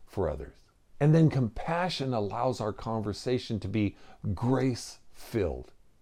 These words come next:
I think that listening is an expression of greater love. Again, I'm not saying that we condone sin, but I'm saying that when we listen, we know how to respond. And we're able to respond with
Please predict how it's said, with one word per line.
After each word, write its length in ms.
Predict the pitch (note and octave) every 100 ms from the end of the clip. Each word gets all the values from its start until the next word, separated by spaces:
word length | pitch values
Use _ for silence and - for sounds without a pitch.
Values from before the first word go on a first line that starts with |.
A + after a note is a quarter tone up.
| -
I 80 | A2+
think 220 | B2+ G#2
that 140 | A#2+
listening 600 | A2 C3+ C#3 D3 C#3+ C3+ -
is 260 | C3+ A#2 G#2+
an 60 |
expression 680 | A2 - - D3+ C#3 - G2
of 140 | F#2 E2+
greater 340 | F#2+ F2 F2
love. 380 | E2+ G2+ D#2+ - _ - -
Again, 480 | G#2+ - D3 B2 F#2+
I'm 180 | G2
not 220 | G#2 A2+ G#2+
saying 240 | B2 G#2+
that 80 | G2+
we 300 | G#2+ G#2 - - -
condone 720 | - B2 G#2+ F#2+ A2 A2+ A2
sin, 580 | F#2+ - A2+ G2 E2+ D2+ - _ - -
but 120 | C3
I'm 140 | B2+
saying 400 | A2 C3+ A#2+ G#2 - - -
that 180 | A2+ -
when 320 | A2+ C3+ C3
we 160 | A#2 A2
listen, 720 | G#2+ A2 A#2 - D#3+ D#3+ E3 - - _ _ - - _ -
we 160 | G#2+
know 240 | A2 G#2+ G2+
how 360 | - F#2 F2+ E2+
to 120 | G2+
respond. 720 | F2 D#2+ - - F2+ D#2+ C#2 - - - -
And 200 | D#3 D3
we're 180 | C3 C3 -
able 400 | C3+ E3+ D3+ G#2
to 160 | -
respond 540 | E2+ D#2+ - C2+ C#2 E2
with 160 | D#2+